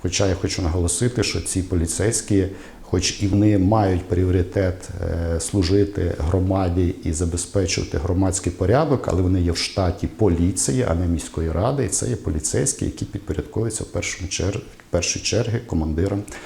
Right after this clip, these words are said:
начальникам поліції. Але вони будуть теж інформувати нас про ситуацію,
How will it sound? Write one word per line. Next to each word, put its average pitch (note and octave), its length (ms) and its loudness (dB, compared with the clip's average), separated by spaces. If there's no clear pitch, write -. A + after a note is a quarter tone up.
начальникам F#2+ 600 0
поліції. F2+ 560 0
Але E3+ 240 4
вони A2 200 4
будуть F#2 300 0
теж F2+ 260 0
інформувати F2 760 0
нас D#2+ 240 -2
про D#2 260 -4
ситуацію, A#2+ 840 0